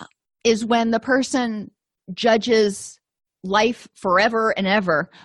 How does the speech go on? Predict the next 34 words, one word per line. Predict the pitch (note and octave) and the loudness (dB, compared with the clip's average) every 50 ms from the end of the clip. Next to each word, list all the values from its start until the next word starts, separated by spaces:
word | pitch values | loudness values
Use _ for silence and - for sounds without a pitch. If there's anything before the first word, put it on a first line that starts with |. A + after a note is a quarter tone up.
| - - F3 | -16 -8 -2
based | G3 G#3+ G#3+ B3 - - | 0 0 0 0 -2 -4
on | A3 F#3+ F#3+ | -4 -2 0
what | F#3 F#3+ - | 0 -2 -2
recently | - C#3 E3 F3 G#3 G#3 F#3+ - G#3 F#3+ - F3 E3+ D#3+ | -4 -8 -8 -6 -6 -6 -6 -6 -8 -8 -6 -6 -6 -6
happened. | F3 F3+ E3 E3 - - - - - - _ _ _ _ _ _ _ _ _ - | -4 -2 -2 -2 -2 -4 -10 -14 -14 -16 _ _ _ _ _ _ _ _ _ -8
So | - - G3+ G3 | -2 0 0 2
if | - G#3 G3 - | 2 0 -2 0
they | A3 A3 | 0 2
were | A3+ A3 G3+ | 2 2 0
attacked | G#3 G3+ A#3+ A#3+ G#3+ A3 - A#3+ | 0 0 0 0 0 0 -2 -6
in | G#3+ | -6
a | G3+ | -4
parking | - A3+ G3 G3 G3 - G#3+ G3+ | 0 0 0 0 0 -2 -4 -2
garage, | F3+ F3+ F3 E3+ D3+ A#2+ F2+ D2 D2 D#3+ - - - - | 0 0 2 2 4 2 2 0 -2 -4 -8 -10 -6 -2
or | F3+ F#3 F3+ F3+ | 2 2 2 4
they | F3+ G3 F#3+ | 2 2 2
were | G3 F#3+ | 2 0
in | F#3 F3+ | 0 0
a | F3+ | 0
high | F#3 G#3+ G3+ G3 G3+ | 0 0 0 2 2
rise | G3 F#3+ E3+ E3 F3 - | 4 4 4 2 2 -2
when | - F3 | -4 -8
it | E3 - | -6 -4
caught | - G#3 - - _ | -2 -4 -4 -4 _
fire, | - F#3+ F#3 F#3 F#3 E3+ C#3+ C#3+ | 0 2 2 2 2 2 0 -2
or | C#3 A#2+ G#2 G2 - - _ _ _ _ _ _ _ _ _ | -2 -2 -4 -6 -8 -10 _ _ _ _ _ _ _ _ _
whatever | - - G3 G3 G#3 G#3 G#3+ | -4 0 2 2 2 2 2
the | G3+ G3+ | -2 -6
trauma | - - A3 F#3 F#3 F3+ F3+ F3 | -4 -2 0 0 2 2 0 0
was, | F3 G3+ G3 E3+ D#3 D#3+ F3 - - - - - - - - _ | 2 2 2 2 2 0 -2 -6 -12 -20 -20 -20 -20 -20 -14 _
they | - G#3 G3+ G#3 | 0 2 2 2
may | G#3+ G#3 G#3+ | 2 0 0
start | A3+ - - A3 G3 - - - | 0 -2 0 0 0 0 0 -2
thinking, | G#3+ G#3 G3+ G3 - F#3+ G3 F#3+ F#3 F3+ F3+ | -4 -4 -4 -4 -4 -4 -4 -4 -4 -6 -8